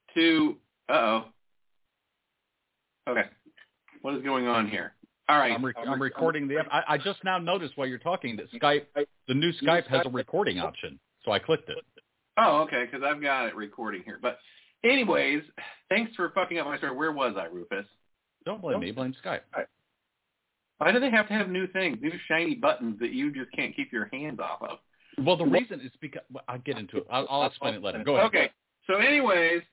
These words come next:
Speaker 1: the lady, the, the wife of the, one of the dudes who brought the referendum to get marijuana out of town was actually the, the local, like, voting chairperson.
Speaker 2: Mm.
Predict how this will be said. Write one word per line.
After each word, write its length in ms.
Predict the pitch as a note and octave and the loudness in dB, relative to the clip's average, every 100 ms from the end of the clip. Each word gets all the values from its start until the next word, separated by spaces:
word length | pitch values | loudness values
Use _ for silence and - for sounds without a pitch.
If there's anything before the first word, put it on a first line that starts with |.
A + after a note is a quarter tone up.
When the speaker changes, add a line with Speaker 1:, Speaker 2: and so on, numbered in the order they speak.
| - | -4
Speaker 1:
the 120 | D#3 | -2
lady, 680 | D#3+ G#3+ C#4+ D4 C#4+ C4 - E3 | 2 2 2 2 0 -2 -6 -2
the, 180 | D#3 D3+ F#3 | -2 -2 -6
the 100 | D#3+ | -4
wife 400 | D3 F#3+ D4 D#4 G#3 | 2 4 4 0 -4
of 180 | G#3 | -6
the, 320 | F#3 G3 F#3 F3+ D#3 | 0 0 0 -2 -2
one 160 | G#3 | -2
of 60 | A#3 | 0
the 100 | G#3 | -2
dudes 240 | G3 F#3+ - | -2 -4 -6
who 120 | F3+ | -10
brought 340 | - D3 G3 | 2 4 4
the 80 | A3 | 2
referendum 480 | A3 G#3 G#3 E3+ E3 | 0 0 -2 -4 -6
to 60 | |
get 240 | D#3 D#3 G3 | -2 -2 -2
marijuana 320 | G#3 G#3 G3+ | -4 0 0
out 180 | F#3 E3 | 0 -2
of 60 | |
town 280 | G#3+ G#3 D#3 - _ _ - | -2 -2 -2 -6 _ _ -2
was 140 | D#3+ D3 - | 0 0 2
actually 840 | F#3+ C4+ - G#3 F#3 F3 F3 - _ _ _ | 4 4 0 0 4 4 2 -4 _ _ _
the, 380 | D#3 E3 D#3+ D#3 - G#2+ D3+ | 2 4 4 2 -4 -10 -2
the 80 | |
local, 580 | D#3+ D#3+ G#3 G#3 G3 F#3 | 2 4 2 2 2 2
like, 300 | D#3 C#3+ A#2 | 2 0 -2
voting 500 | A#2 G#3+ A3+ C3+ G2+ _ _ - | 2 2 2 0 -2 _ _ -4
chairperson. 680 | D3+ A#2+ - A#2+ A2 A2 F2 _ _ _ _ _ C#3 | -2 -2 -2 -4 -4 -12 -16 _ _ _ _ _ -10
Speaker 2:
Mm. 520 | E3+ C3+ C#3+ C#3+ | -8 -8 -8 -10